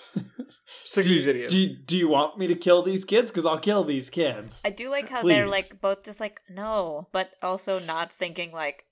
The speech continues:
Speaker 1: "Hey, what the fuck is wrong with
Speaker 3: Yeah.
Speaker 1: you?"
Speaker 2: Yeah.
Speaker 3: If, if you ask me to kill these kids, I will.
Speaker 2: Yeah.
Speaker 3: No, it's okay.
Speaker 2: No, don't
Speaker 1: But
Speaker 2: worry about
Speaker 1: thank
Speaker 2: it.
Speaker 1: you for the offer, I guess.
Speaker 2: Yeah.
Speaker 3: You don't need to, you don't feel like you should report that to,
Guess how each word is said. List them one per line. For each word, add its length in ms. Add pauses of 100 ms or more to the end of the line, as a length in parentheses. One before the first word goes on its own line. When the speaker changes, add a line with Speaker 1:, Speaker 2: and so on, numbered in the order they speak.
Speaker 1:
"Hey, 220
what 280
the 80
fuck 340
is 140
wrong 280
with 260
Speaker 3:
Yeah. 200
Speaker 1:
you?" 80 (160)
Speaker 2:
Yeah. 180 (180)
Speaker 3:
If, 180 (400)
if 160
you 180
ask 360
me 120
to 80
kill 300
these 260
kids, 500 (140)
I 220
will. 540 (460)
Speaker 2:
Yeah. 260 (480)
Speaker 3:
No, 200
it's 160
okay. 500 (500)
Speaker 2:
No, 160
don't 220
Speaker 1:
But 60
Speaker 2:
worry 140
about 200
Speaker 1:
thank 100
Speaker 2:
it. 40
Speaker 1:
you 60
for 160
the 80
offer, 340
I 140
guess. 320
Speaker 2:
Yeah. 220
Speaker 3:
You 120
don't 240
need 200
to, 60 (200)
you 420
don't 120
feel 100
like 160
you 60
should 140
report 380
that 280
to, 360